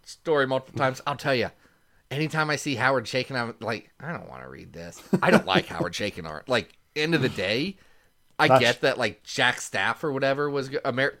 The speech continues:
Speaker 1: did he do Jack Staff or did he do American Flag?
Speaker 2: American Flag.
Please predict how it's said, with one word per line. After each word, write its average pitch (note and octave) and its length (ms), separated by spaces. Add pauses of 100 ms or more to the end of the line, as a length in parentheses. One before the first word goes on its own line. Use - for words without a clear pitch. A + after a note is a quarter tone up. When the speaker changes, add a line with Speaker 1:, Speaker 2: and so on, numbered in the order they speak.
(120)
Speaker 1:
did E3 160
he A#3+ 80
do B3+ 180
Jack F#3+ 240
Staff F#3 300
or E3+ 40
did D3 100
he D3+ 160
do D3 100
American A2+ 380
Flag? E2+ 420 (160)
Speaker 2:
American C3+ 300
Flag. G2 280